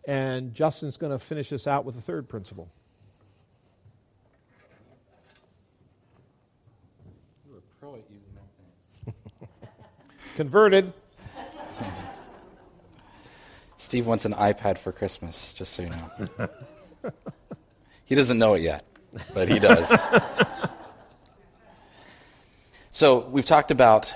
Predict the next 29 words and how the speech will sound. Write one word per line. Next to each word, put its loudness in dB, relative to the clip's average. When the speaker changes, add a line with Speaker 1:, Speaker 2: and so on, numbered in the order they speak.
Speaker 2:
um, 2
the -4
preeminence 2
of -4
Jesus. -6
We've -4
talked -2
about -2
God's 2
word -2
is -6
prominent. -4
The -4
third 2
point 0
that -2
I 0
want 0
to -2
make -2
today -2
is -2
we -4
trust -4
in -6
the -4
Holy -4
Spirit -10
speaking. -16